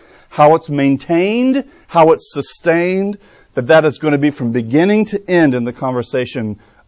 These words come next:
uh, located alone in the person and work of Jesus Christ and what he has done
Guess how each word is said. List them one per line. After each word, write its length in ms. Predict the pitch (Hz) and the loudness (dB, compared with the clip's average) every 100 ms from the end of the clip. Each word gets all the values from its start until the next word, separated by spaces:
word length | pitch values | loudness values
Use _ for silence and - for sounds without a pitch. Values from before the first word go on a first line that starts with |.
| _ _ - | _ _ -2
uh, 120 | 117 | 0
located 540 | 127 143 147 131 123 | 4 2 2 -2 -2
alone 680 | 131 127 156 185 139 117 123 | -2 0 2 4 2 0 -4
in 80 | 127 | -6
the 100 | 120 | -6
person 420 | - 123 - 120 | -4 -4 -4 -8
and 180 | 117 110 | -6 -4
work 280 | 117 117 _ _ _ - | -4 -4 _ _ _ -12
of 140 | 110 | -10
Jesus 340 | 98 120 127 127 | -6 -4 -4 -8
Christ 400 | - 113 110 123 | -4 -2 -2 -4
and 120 | 107 | -6
what 120 | 113 | -6
he 120 | 120 | -6
has 140 | 123 110 | -10 -10
done 420 | 107 120 113 104 | -8 -6 -6 -8